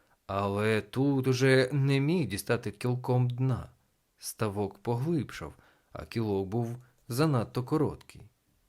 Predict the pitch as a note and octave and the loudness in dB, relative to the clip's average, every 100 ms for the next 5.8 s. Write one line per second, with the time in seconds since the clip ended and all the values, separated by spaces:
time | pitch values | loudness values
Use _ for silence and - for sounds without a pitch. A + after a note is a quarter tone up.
0 | _ _ _ _ _ _ F2 G2 - B2 | _ _ _ _ _ _ -16 -12 -6 -6
1 | - D#3 D#3 C#3+ A#2 G#2 - _ _ _ | -2 2 4 4 2 -2 -8 _ _ _
2 | _ - - D#2+ D2 D2 - E2 D#2 D2 | _ -18 -14 -12 -12 -16 -16 -16 -14 -14
3 | D#2 F2 D#2+ D2+ D2+ - - - _ _ | -14 -14 -14 -16 -16 -20 -20 -20 _ _
4 | _ _ _ _ - - - G#2+ B2+ B2+ | _ _ _ _ -20 -18 -10 -2 2 2
5 | C3 C3 B2 - _ - C3+ - | 2 0 -2 -10 _ -6 -6 -6